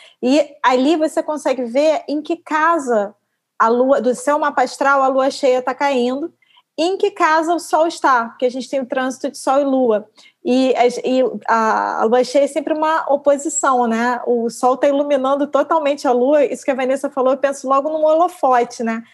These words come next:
Tudo fica exagerado, que é como colocasse um holofote. Você tá, às vezes, num quarto, tá achando que ele tá limpo, você bota o holofote e começa a ver um bando de coisa que não tava ali, né? E eu gosto de ver em qual área da minha vida eu tô vivendo essa,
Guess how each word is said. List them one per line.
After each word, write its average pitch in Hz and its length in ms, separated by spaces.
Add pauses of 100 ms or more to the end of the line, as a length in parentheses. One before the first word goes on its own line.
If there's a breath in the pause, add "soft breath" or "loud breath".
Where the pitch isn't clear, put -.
(300 soft breath)
Tudo 285 180
fica 330 220
exagerado, 285 600
que 330 80
é 320 40
como 349 340
colocasse 311 540
um 339 40
holofote. 320 560
Você 254 100
tá, 254 100
às 254 80
vezes, 277 220
num 294 160
quarto, 240 480
tá 240 80
achando 240 280
que 247 80
ele 233 120
tá 247 140
limpo, 247 320
você - 160
bota 277 240
o 285 40
holofote 269 480
e - 20
começa 294 300
a 285 40
ver 294 100
um 277 80
bando 269 180
de 349 100
coisa 302 280
que 294 100
não 294 120
tava 285 200
ali, 240 280
né? 208 180 (560 loud breath)
E 254 160
eu 269 100
gosto 285 260
de 339 60
ver 294 120
em 311 80
qual 330 240
área 330 300
da 294 120
minha 277 220
vida 285 260
eu 285 60
tô 294 120
vivendo 269 460
essa, 277 400